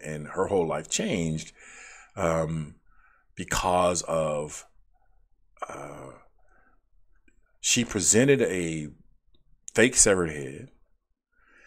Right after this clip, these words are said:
Um, and so the idea was not just, so we understand that she was telling a joke.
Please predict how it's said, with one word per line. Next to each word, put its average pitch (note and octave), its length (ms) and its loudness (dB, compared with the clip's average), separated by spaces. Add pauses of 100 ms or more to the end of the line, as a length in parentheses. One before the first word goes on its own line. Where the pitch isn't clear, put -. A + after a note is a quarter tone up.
(320)
Um, D#2+ 540 -2 (120)
and F2+ 160 0
so F#2 140 4
the E2+ 140 -2
idea G#2+ 580 6
was F2 500 0 (600)
not G#2+ 280 4
just, A2 400 2 (1600)
so F#2+ 500 0 (440)
we G#2+ 160 4
understand A#2+ 480 6
that G2 100 2
she G#2+ 180 0
was F2+ 140 -4
telling E2 300 0
a D#2+ 60 -6
joke. C#3+ 440 0